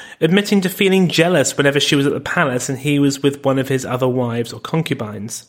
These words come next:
While he still seemed to have affection for Nijo, his wife had no love for her, possibly because she provided with him a son, however briefly he had lived,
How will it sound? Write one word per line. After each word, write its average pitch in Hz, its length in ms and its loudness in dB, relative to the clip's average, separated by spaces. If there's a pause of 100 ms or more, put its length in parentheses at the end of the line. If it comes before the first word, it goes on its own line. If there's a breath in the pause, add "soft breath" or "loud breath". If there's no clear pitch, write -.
(680)
While 175 180 0
he 170 80 4
still 180 300 2
seemed 170 300 0
to 151 60 -4
have 143 180 -2
affection 185 520 -2
for 160 120 0
Nijo, 123 520 2 (480 loud breath)
his 160 220 2
wife 151 440 2
had - 360 -4
no 123 220 2
love 110 260 0
for - 160 -6
her, 98 240 -8 (760 soft breath)
possibly 175 440 2
because 156 240 0
she - 160 0
provided 143 440 2
with 139 140 0
him 143 100 0
a 143 60 0
son, 143 600 -2 (100)
however 131 400 0
briefly 131 480 0
he 127 120 -4
had 120 160 -2
lived, 151 360 0